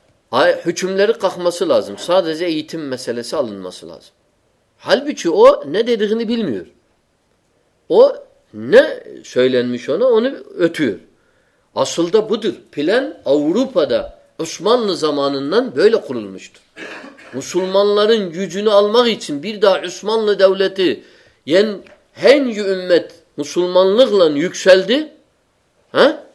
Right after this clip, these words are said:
Neyle yükselir? Kur'an'la yükselir. Kur'an ne, ne üzerine yapılmıştır, bağlıdır? Ana meselesi vela vel bara, muadat vel muvalat üzerine olmuştur. İşte bu çok önemli meseledir.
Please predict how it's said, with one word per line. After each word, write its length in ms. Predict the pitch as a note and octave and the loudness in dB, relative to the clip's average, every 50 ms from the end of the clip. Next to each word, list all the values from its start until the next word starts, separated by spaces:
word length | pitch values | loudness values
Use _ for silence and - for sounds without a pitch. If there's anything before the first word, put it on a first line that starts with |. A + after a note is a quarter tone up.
| - | 0
Neyle 240 | C#3 F#3+ B3+ B3+ G#3+ | 4 4 6 6 6
yükselir? 500 | F3+ E3+ D3 - - D#3+ F3+ A3 C#4+ C#4 - - | 2 2 0 0 0 0 2 2 0 -2 -6 -6
Kur'an'la 440 | - C#3 C#3 C3 D3+ D#3+ E3 C#3+ A#2 | -6 -6 -4 -2 -2 -4 -2 -4 -6
yükselir. 420 | A2 G#2 - - - G2+ G2+ G2 - - | -6 -8 -10 -12 -12 -10 -10 -12 -12 -6
Kur'an 400 | - F3 F3+ F3 G3+ A#3 B3 B3 | -4 -2 0 2 2 2 4 4
ne, 200 | C4+ C#4 C4 B3+ | 2 2 4 2
ne 100 | C4 C#4 | 2 2
üzerine 460 | B3+ G#3+ A3+ G3 F3 E3 D#3+ D3 - - - - _ _ _ _ - | 4 4 2 2 2 0 0 0 -2 -4 -8 -20 _ _ _ _ 2
yapılmıştır, 800 | B2 D3+ D3+ - E3+ E3+ D3+ D3 D3 - - - D3 C3+ B2+ B2 | 2 2 4 4 0 -2 -2 -2 -4 -6 -6 -8 -8 -6 -4 0
bağlıdır? 480 | C3 C#3+ C#3+ C#3+ D#3 D#3 D3 C3+ C3 - - | 2 4 4 4 2 0 0 0 -2 -2 -2
Ana 220 | C#3 D#3+ E3+ E3 | -2 0 0 0
meselesi 640 | D#3+ D3+ - - D3+ D3 C#3+ C#3+ - A#3 C4+ D#4 - - _ _ _ _ _ _ _ G#2+ | 0 -2 -2 -2 -2 0 -2 -2 0 -2 -2 -2 -4 -10 _ _ _ _ _ _ _ -4
vela 460 | G#2+ A2 G#2+ A#2 C3 C3+ B2+ A#2+ A#2 | -2 -2 0 0 0 0 0 0 0
vel 200 | A2 G#2+ G2 G2 | 0 -2 -2 -4
bara, 440 | G2+ G2 G#2 B2+ B2 - - - _ _ _ _ _ _ _ | -4 0 0 0 -2 -2 -6 -16 _ _ _ _ _ _ _
muadat 800 | A2 G#2 G2+ G2+ A2+ A#2 A#2 A2+ A#2 C3+ C#3+ D3 D3+ D3+ - - | -12 -10 -8 -6 -6 -4 -4 -2 0 0 2 0 0 -2 -6 -10
vel 160 | A2+ A2 A2 A2+ | -8 -8 -6 -8
muvalat 680 | A2 G#2+ A2 A2 G#2+ G#2+ G#2+ A2+ C3+ C3 C3 - - _ _ _ _ _ _ _ _ _ _ _ _ _ _ _ _ - | -8 -10 -6 -4 -4 -2 -2 0 -2 -2 -2 -6 -20 _ _ _ _ _ _ _ _ _ _ _ _ _ _ _ _ -12
üzerine 460 | C3+ B2+ A#2+ C#3 C3+ B2+ B2+ B2 B2 | -8 -2 2 2 2 2 2 -2 -2
olmuştur. 600 | A#2+ A2+ G#2 G2+ G2+ G2+ F#2+ - - - - - _ _ _ _ _ _ _ _ _ _ _ - | -2 -2 -4 -6 -8 -10 -14 -18 -20 -20 -20 -20 _ _ _ _ _ _ _ _ _ _ _ -16
İşte 380 | C3 - - - - - C3+ | -14 -14 -10 -4 -4 -4 -4
bu 120 | D#3 G#3 G#3 | -4 -6 0
çok 220 | - A3 A3+ G3+ | 2 2 2 2
önemli 360 | F#3+ E3 C#3 B2 A2+ A2+ A2+ | 0 -2 -2 -2 -4 -6 -8
meseledir. 540 | G#2+ G#2 G2+ - G#2 G2+ G2 F#2+ F#2+ F#2+ E2 | -8 -8 -10 -10 -10 -8 -8 -8 -10 -12 -20